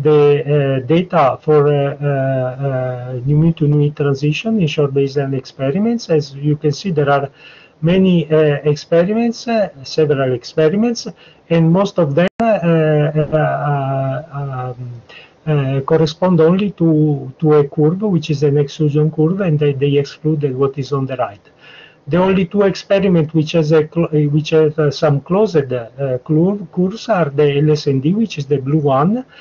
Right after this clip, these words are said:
and the, uh, mini boom, which is the red one.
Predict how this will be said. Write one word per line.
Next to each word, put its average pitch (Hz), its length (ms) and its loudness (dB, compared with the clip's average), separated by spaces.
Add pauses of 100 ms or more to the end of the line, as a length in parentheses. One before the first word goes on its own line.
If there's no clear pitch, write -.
(260)
and 165 260 2
the, 151 320 4
uh, 143 340 2
mini 175 240 4
boom, 175 280 2
which 208 220 -4
is 143 100 -2
the 139 160 -2
red 131 220 -2
one. 110 280 -4